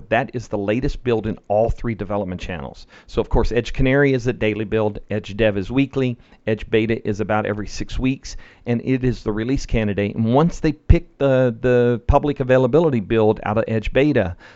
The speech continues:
that will become the stable channel, and it will also be on about a six-week release cycle.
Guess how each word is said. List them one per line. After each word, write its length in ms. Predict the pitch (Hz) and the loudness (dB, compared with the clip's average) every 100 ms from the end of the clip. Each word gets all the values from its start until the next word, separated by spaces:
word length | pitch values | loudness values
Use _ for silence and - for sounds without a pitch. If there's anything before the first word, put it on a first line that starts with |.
| - | -6
that 180 | 113 107 | -4 0
will 120 | 123 | 0
become 680 | 107 104 - 127 113 107 101 | -2 -2 0 2 2 2 0
the 240 | 107 107 107 | 0 0 0
stable 340 | - 143 147 | 2 2 2
channel, 460 | 151 - 147 147 131 - - | 0 0 2 2 -2 -8 -4
and 140 | 117 | 0
it 120 | 123 131 | 0 2
will 180 | 113 | 2
also 300 | 110 113 - | 4 2 0
be 180 | 107 104 | -4 -2
on 120 | 101 | -2
about 260 | 98 101 95 | -2 -2 -4
a 40 | |
six-week 540 | 92 - 104 - 90 - | -6 -8 -10 -10 -10 -8
release 300 | 85 87 - | -6 -6 -8
cycle. 420 | 92 80 - | -8 -8 -10